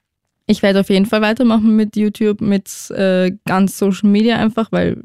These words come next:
mir das, das ist mein Hobby und ich mach das gerne.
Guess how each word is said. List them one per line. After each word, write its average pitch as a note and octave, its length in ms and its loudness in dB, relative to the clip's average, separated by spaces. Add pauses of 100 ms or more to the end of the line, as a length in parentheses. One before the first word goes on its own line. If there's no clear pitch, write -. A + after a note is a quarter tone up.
mir G#3 200 0
das, G3 300 0 (380)
das F#3+ 120 -2
ist G3 160 -2
mein F3 140 4
Hobby A#3+ 440 4
und F#3 220 0
ich F3+ 120 -2
mach F#3 160 0
das - 220 -6
gerne. G3 500 2